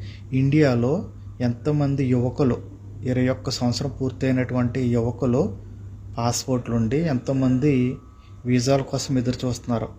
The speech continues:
వారికి మీరు మీ వంతు సహాయం చేసినట్టు అవుతుంది. ఎందుకంటే ఈ కువైట్ దేశంలో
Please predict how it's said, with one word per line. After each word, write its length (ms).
వారికి 460
మీరు 400
మీ 200
వంతు 560
సహాయం 500
చేసినట్టు 380
అవుతుంది. 400
ఎందుకంటే 440
ఈ 60
కువైట్ 380
దేశంలో 800